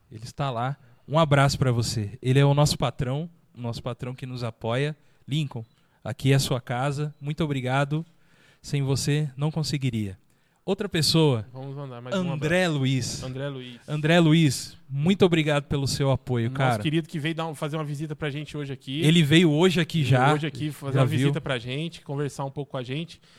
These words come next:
Speaker 2: tirar um pouco do nervosismo, fez massagem no Douglas.
Speaker 1: É, porque tava tenso
Speaker 2: Foi
Speaker 1: aqui antes de
Speaker 2: show. O
Speaker 1: começar.
Speaker 2: Douglas, o Douglas tava tenso, ele fez uma massagem no Douglas.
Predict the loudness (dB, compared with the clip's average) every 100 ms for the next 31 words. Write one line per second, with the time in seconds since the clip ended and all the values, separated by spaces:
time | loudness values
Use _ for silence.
0 | _ -6 -4 -4 -6 -6 -6 -4 -6 -4
1 | -6 -4 -6 -6 -6 -6 -4 -4 -4 -4
2 | -6 -4 -4 -4 -10 -10 2 4 4 2
3 | 0 0 2 2 2 2 0 2 2 2
4 | 4 4 4 4 4 4 4 2 0 -2
5 | -2 -4 -4 -4 -4 -4 -4 -4 -2 -2
6 | -4 -4 -4 -4 -6 -4 -6 -4 -6 -2
7 | -2 -2 -4